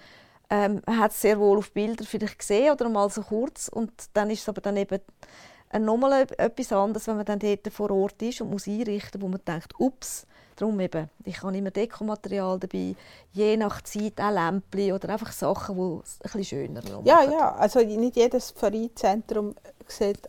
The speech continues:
Speaker 2: anmächtig
Speaker 1: Nein, die
Speaker 2: aus.
Speaker 1: sind, die
Speaker 2: Also
Speaker 1: sind
Speaker 2: das
Speaker 1: natürlich
Speaker 2: ist
Speaker 1: einfach funktional in erster
Speaker 2: Genau.
Speaker 1: Linie. Dort hat man, ähm, hat man nicht irgendwie geschaut, dass es besonders schön ist.
Speaker 2: Nein, auch das Licht ist teilweise dort das Problem
Speaker 1: Mhm.
Speaker 2: und Grösse und ja, es ist dann alles ein bisschen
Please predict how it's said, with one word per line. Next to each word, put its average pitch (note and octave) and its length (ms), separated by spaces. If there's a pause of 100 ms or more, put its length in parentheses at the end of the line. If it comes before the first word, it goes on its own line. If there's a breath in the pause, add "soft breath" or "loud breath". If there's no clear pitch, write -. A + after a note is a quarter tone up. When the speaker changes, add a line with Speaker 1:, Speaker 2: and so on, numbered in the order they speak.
Speaker 2:
anmächtig G3 440
Speaker 1:
Nein, B3 140
die D#4 100
Speaker 2:
aus. D4 100
Speaker 1:
sind, A3+ 420
die - 60
Speaker 2:
Also G3+ 220
Speaker 1:
sind G#3+ 160
Speaker 2:
das G#3 140
Speaker 1:
natürlich A3 200
Speaker 2:
ist A3 60
Speaker 1:
einfach G3+ 240
funktional G#3+ 800
in B3+ 120
erster A#3 280
Speaker 2:
Genau. F3 220
Speaker 1:
Linie. F#3 180
Dort G3 260
hat G#3+ 200
man, G3+ 160
ähm, G3 320 (320 loud breath)
hat - 160
man G#3 100
nicht G#3 160
irgendwie A#3 480
geschaut, A3 400
dass G#3 100
es - 60
besonders A3 380
schön G#3 380
ist. G#3 80
Speaker 2:
Nein, A3+ 280
auch G#3+ 140
das A3 160
Licht B3 400
ist B3 180
teilweise A#3 400
dort A3 160
das A3+ 140
Problem G#3+ 760
Speaker 1:
Mhm. D4+ 100
Speaker 2:
und G3 200
Grösse A3 920
und F#3+ 440
ja, C#3 340
es - 160
ist G#3 160
dann F#3 120
alles F3+ 300
ein E3+ 60
bisschen F3+ 200